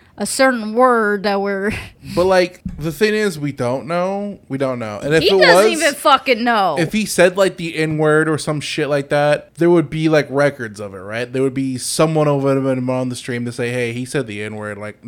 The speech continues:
Speaker 2: multiple times." But, you know, there's been other Twitch streamers who said the N-word, PewDiePie, for example, and they're still on Twitch. I don't think that was it, and we don't know it, what it was, so I'm not really gonna speculate too much, 'cause it could be, like, a personal thing,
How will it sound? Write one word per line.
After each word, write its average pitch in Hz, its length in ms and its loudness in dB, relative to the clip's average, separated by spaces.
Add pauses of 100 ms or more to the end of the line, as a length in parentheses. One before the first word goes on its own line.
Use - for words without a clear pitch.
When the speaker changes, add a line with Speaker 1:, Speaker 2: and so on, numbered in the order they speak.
(200)
Speaker 2:
multiple 113 500 -8
times." 107 500 -10
But, 135 220 -6 (320)
you 226 80 -4
know, 220 160 0
there's 190 220 -2
been 180 100 -4
other 196 160 2
Twitch - 240 -4
streamers 113 280 -6
who 107 60 -12
said 110 140 -6
the 104 80 -6
N-word, 110 380 -8
PewDiePie, 123 640 -2
for 113 180 -4
example, 110 420 -8
and 120 80 -6
they're 156 80 -4
still 113 180 -8
on 104 180 -8
Twitch. 120 420 -6 (460)
I 170 100 6
don't 190 220 4
think 165 160 0
that 139 140 6
was 135 220 2
it, 131 440 0
and 143 180 0
we 147 100 0
don't 139 200 4
know 131 260 4
it, 156 120 -2
what 139 140 -2
it 151 80 4
was, 165 400 2
so - 320 -2
I'm 139 100 0
not 139 180 0
really 127 160 -2
gonna 120 200 -6
speculate 123 540 -6
too 139 100 -10
much, 135 200 -2
'cause 127 100 -14
it 120 60 -12
could 156 100 -12
be, 196 80 4
like, 135 140 4
a 127 40 -4
personal 143 520 -4
thing, 160 420 -4